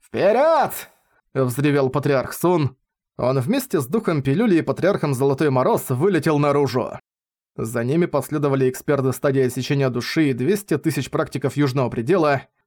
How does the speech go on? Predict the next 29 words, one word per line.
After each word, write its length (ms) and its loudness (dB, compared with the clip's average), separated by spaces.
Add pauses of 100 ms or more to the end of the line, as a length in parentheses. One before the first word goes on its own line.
Прогремевший 680 -2
магический 500 -2
залп 340 0
ознаменовал 600 2
начало 400 0
последней 560 0
битвы. 440 2 (600)
Дух 360 -2
пилюли 360 2
и 40 4
остальные 440 0
направились 500 0
к 40 -20
пятерым 340 -2
экспертам 480 -2
пика 220 -2
поиска 400 -2
Дао. 500 0 (360)
Патриарх 480 -2
Сун 260 0
и 20 2
Золотой 380 2
Мороз 320 2
могли 260 0
сражаться 440 0
лишь 180 0
с 80 -4
одним 280 2
противником – 720 0